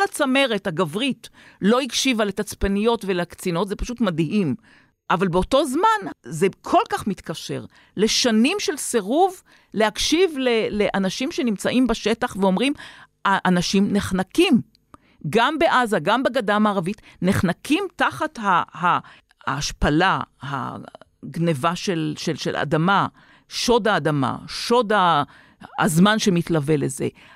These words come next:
ההתעללות ב-, ב-, באנשים. עכשיו, אנחנו מדברים על עזה, אתה יודע ש-, אני צריכה להזכיר, כי אני כותבת על זה כל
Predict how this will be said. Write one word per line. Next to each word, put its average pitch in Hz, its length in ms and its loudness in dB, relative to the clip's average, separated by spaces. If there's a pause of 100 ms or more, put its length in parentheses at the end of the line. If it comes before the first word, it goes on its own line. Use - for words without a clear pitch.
ההתעללות 196 880 2
ב-, 175 280 0
ב-, 160 220 0
באנשים. 156 460 -2 (200)
עכשיו, 233 180 -4 (300)
אנחנו 262 240 0
מדברים 381 260 2
על 294 120 2
עזה, 220 420 2
אתה 214 120 0
יודע 208 240 2
ש-, - 160 -4 (480)
אני 180 80 -4
צריכה - 200 -4
להזכיר, 254 480 -2
כי - 140 -10
אני 147 120 -6
כותבת - 280 -6
על 208 60 -2
זה 175 120 -8
כל 208 180 -2